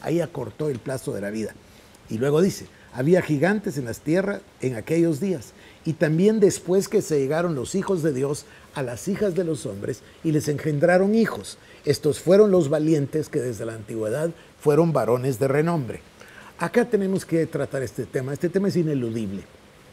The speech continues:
Yo no le he hablado de esto, pero hay suficiente evidencia arqueológica de gigantes. Se han encontrado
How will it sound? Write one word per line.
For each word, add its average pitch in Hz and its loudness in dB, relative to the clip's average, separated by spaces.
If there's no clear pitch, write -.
Yo 160 0
no 175 4
le 175 8
he - 6
hablado 156 4
de 160 6
esto, 147 -2
pero 120 -4
hay 156 -4
suficiente 185 0
evidencia 147 0
arqueológica 165 -2
de 139 4
gigantes. 117 -6
Se - 0
han 170 2
encontrado 139 -2